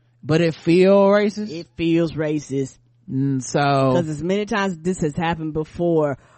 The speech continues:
Speaker 2: where, where, where a random woman claimed some imaginary person done something to her,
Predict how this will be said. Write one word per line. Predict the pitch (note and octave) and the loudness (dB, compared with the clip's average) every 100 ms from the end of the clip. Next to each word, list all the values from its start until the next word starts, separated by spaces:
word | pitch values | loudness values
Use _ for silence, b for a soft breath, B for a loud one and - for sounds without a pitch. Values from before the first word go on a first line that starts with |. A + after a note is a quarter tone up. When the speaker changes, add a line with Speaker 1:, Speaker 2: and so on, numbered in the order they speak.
| b | b
Speaker 2:
where, | B2+ D3+ D3+ | -2 0 0
where, | C3+ D#3 D3+ C#3+ | -2 -4 -4 -4
where | D3 D#3+ D3 C#3+ - | -6 -6 -4 -6 -8
a | C#3 | -12
random | C#3 D#3+ F3+ F#3 F3+ | -6 -4 -2 -2 -4
woman | F3+ F#3+ F3 D#3+ | -6 -8 -8 -10
claimed | - D#3+ E3+ F3 F3+ E3+ | -8 -6 -4 -4 -6 -8
some | - E3 | -8 -6
imaginary | F3 F3 F3 F3 F#3 F#3+ F#3 | -4 -4 -4 -4 -4 -4 -4
person | - G3 F3+ D3+ | -2 -4 -4 -8
done | D3 F3 - | -4 -2 -4
something | - E3 - D3+ | -6 -10 -8 -6
to | |
her, | E3+ D3 D3 | -4 -2 -4